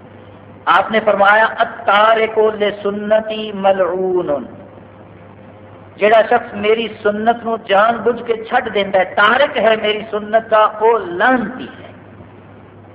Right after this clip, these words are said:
اللہ کی او دے تے لعنت ہے۔ دوسری حدیث یہ ہے، فرمایا، "من وقر صاحب بدعت فقد اعان علی هدم الاسلام۔"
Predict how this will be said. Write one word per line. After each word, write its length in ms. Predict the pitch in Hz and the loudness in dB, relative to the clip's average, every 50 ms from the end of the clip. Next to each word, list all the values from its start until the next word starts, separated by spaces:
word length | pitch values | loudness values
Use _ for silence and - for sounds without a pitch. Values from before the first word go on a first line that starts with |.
| - - - - - - | -20 -20 -20 -14 -8 -6
اللہ 220 | - 320 165 196 185 - - | -4 -2 0 0 0 -2 -2
کی 80 | 180 | -6
او 120 | 190 - - | -6 -4 -4
دے 120 | 180 180 - | -4 -4 -2
تے 260 | 190 220 - - - - | -2 -4 -4 -4 -10 -8
لعنت 580 | 165 202 254 302 311 262 196 - - - - - | -2 2 2 2 2 2 0 -6 -8 -12 -14 -14
ہے۔ 60 | - - - - - - - - - - - - - - - - - - - - - - - - - - - - - - - - - - - - - - - | -16 -16 -18 -20 -20 -20 -20 -20 -20 -20 -20 -20 -20 -20 -20 -20 -20 -20 -20 -20 -20 -20 -20 -20 -20 -20 -20 -20 -20 -20 -20 -20 -20 -20 -20 -20 -10 -4 -2
دوسری 360 | 233 269 269 254 - 269 240 | -2 0 -2 -4 -4 0 0
حدیث 380 | 226 233 233 247 240 233 262 254 | 0 0 0 -4 -8 -8 -6 -4
یہ 180 | 269 262 233 | 0 0 2
ہے، 220 | 170 160 175 180 175 - | 2 2 2 2 0 -2
فرمایا، 460 | 175 175 180 180 175 190 196 220 240 - - - - - - - | -2 0 2 2 4 4 4 2 2 -2 -4 -12 -16 -18 -18 -14
"من 280 | - 170 196 226 240 226 | -8 -4 0 0 0 0
وقر 500 | 214 214 240 240 - - - 226 226 226 233 226 - - | 0 0 0 0 -2 0 2 2 4 4 4 2 0 0
صاحب 680 | - 202 208 220 226 226 233 233 214 214 220 220 214 214 208 196 190 - | 0 2 4 6 6 6 4 4 2 2 0 0 2 2 2 2 0 -2
بدعت 500 | 220 262 220 226 214 190 202 208 208 220 220 220 220 202 - | -2 0 2 2 2 4 2 0 2 0 -2 -2 -4 -4 -2
فقد 320 | 190 190 - 208 196 202 196 202 | -2 0 0 0 0 0 -2 -2
اعان 560 | 190 190 190 180 190 202 214 226 233 233 220 226 214 196 | 0 0 2 4 4 4 4 4 4 2 2 2 0 2
علی 300 | 175 185 190 190 190 196 | 2 2 2 4 4 4
هدم 460 | 190 180 - 185 180 - - 175 165 165 | 2 2 0 -2 -4 -4 -6 -6 -10 -10
الاسلام۔" 1200 | 175 165 156 156 147 - - - - - - 127 123 117 117 113 117 113 117 113 113 117 113 117 | -10 -10 -10 -12 -14 -14 -16 -16 -16 -18 -14 -10 -6 -4 -4 -4 -4 -4 -4 -4 -6 -6 -6 -8